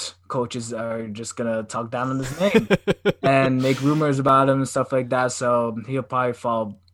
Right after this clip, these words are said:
Speaker 1: I, his draft stock will probably get hindered by that. But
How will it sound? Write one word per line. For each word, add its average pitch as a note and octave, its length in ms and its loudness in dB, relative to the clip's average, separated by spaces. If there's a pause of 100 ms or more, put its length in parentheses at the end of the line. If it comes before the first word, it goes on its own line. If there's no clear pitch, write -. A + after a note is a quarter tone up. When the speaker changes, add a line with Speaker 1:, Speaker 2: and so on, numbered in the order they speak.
(280)
Speaker 1:
I, A#2 200 -8
his A#2+ 260 -6
draft G#2+ 240 -6
stock A2 240 -10
will A2 80 -10
probably G#2+ 240 -8
get G#2 160 -8
hindered A2+ 320 -8
by A2 140 -8
that. G#2 320 -10 (480)
But C#3+ 520 4